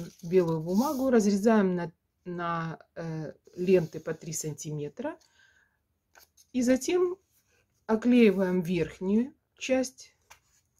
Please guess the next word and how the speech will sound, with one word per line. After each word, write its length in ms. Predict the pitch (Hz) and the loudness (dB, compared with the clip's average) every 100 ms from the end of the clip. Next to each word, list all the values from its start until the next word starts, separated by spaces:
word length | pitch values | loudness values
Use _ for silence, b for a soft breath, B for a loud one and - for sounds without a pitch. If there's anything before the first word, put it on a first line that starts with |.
| _ _ _ _ _ - _ _ _ _ _ _ - - _ _ _ _ _ - - _ _ _ _ _ | _ _ _ _ _ -20 _ _ _ _ _ _ -20 -20 _ _ _ _ _ -20 -20 _ _ _ _ _
бока, 640 | 208 233 240 185 165 175 | -2 0 0 0 0 -2